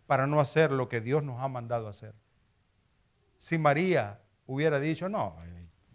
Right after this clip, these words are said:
está muy difícil ese asunto, ¿no? Mejor búscate a otra, Señor". Pero ella dijo, "Señor, hágase tu voluntad". Y fíjense ustedes que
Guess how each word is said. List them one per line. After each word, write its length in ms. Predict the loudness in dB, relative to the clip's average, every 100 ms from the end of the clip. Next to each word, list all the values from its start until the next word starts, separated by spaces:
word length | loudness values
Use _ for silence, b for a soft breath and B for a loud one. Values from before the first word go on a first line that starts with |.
| _
está 140 | -6
muy 180 | -6 -6
difícil 440 | -8 -6 -6 -6 -6
ese 140 | -8
asunto, 360 | -8 -10 -10 -12
¿no? 160 | -14 -18 _ _ _ _ _ _ _ _ _
Mejor 360 | -6 0 2 2
búscate 400 | -2 -2 0 2
a 40 |
otra, 280 | 2 0 -8
Señor". 340 | -10 -12 -12 -16 _ _ _ _ _ _ _ _ _ _ _ _ _ _ _ _ _ _
Pero 140 | -6
ella 140 | -4 -4
dijo, 220 | -6 -8
"Señor, 340 | -10 -6 -2
hágase 260 | -2 -4 -8
tu 140 | -14
voluntad". 480 | -12 -12 -12 -12 -14 _ _ _ _ _ _ _ _ _ _ _ _ _ _ _ _ _ _ _ _ _ _ _ _ _ _ -18
Y 80 | -12
fíjense 380 | -6 -4 -4
ustedes 400 | -8 -4 -4 -4
que 480 | -8 -6 -4 -4 -8